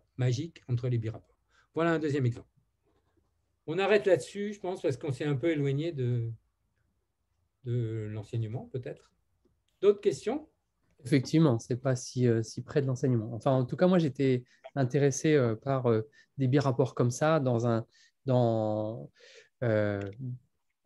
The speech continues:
Speaker 2: dans le cas de l'holomorphie discrète, comprendre l'holomorphie discrète, euh, avec des
Speaker 1: Oui.
Speaker 2: cocyclicités comme ça. Et donc, j'imagine qu'il y avait des choses à, à aller creuser de ce côté-là. Euh, merci bien,
Speaker 1: Et
Speaker 2: merci beaucoup, Daniel.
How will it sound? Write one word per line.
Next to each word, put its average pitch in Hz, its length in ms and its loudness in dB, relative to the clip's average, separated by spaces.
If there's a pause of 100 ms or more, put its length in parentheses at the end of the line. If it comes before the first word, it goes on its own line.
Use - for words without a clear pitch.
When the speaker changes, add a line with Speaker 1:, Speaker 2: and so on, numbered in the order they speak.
(300)
Speaker 2:
dans 143 560 4
le 135 160 4
cas 151 600 2
de 131 160 2
l'holomorphie 165 560 4
discrète, 151 580 -4
comprendre 135 340 -2
l'holomorphie 131 400 0
discrète, 127 500 -4
euh, 110 420 -2
avec 120 240 0
des 117 140 -2
Speaker 1:
Oui. 113 180 0 (260)
Speaker 2:
cocyclicités 127 680 -8
comme 120 160 -2
ça. 185 280 0
Et 160 60 4
donc, 135 320 -2
j'imagine 151 720 2
qu'il 156 120 0
y 131 60 4
avait 123 140 2
des 120 100 0
choses 139 280 -2
à, 117 180 -4 (500)
à 131 60 -2
aller 131 180 2
creuser 147 420 2
de 131 120 -2
ce - 80 -10
côté-là. 120 340 -4 (480)
Euh, 151 240 6
merci 180 400 2
bien, 139 340 4
Speaker 1:
Et 214 40 4
Speaker 2:
merci 180 320 -2
beaucoup, 160 260 0
Daniel. 143 540 2